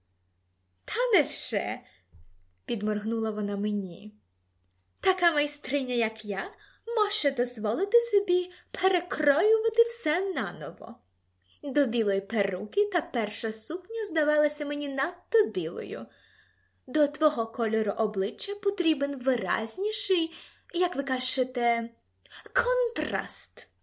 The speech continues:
"Ой, ще ж перука", — зітхнула я. "Знову вона все зіпсує.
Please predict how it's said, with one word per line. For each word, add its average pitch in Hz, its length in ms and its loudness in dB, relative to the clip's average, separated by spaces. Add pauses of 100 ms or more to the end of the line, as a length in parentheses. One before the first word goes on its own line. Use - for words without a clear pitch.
(960)
"Ой, 262 460 2
ще 285 240 0
ж - 200 -6
перука", — 247 880 -2 (720)
зітхнула 214 640 -2
я. 190 400 -8 (800)
"Знову 294 440 0
вона 254 280 -4
все 339 240 -2
зіпсує. 247 840 -4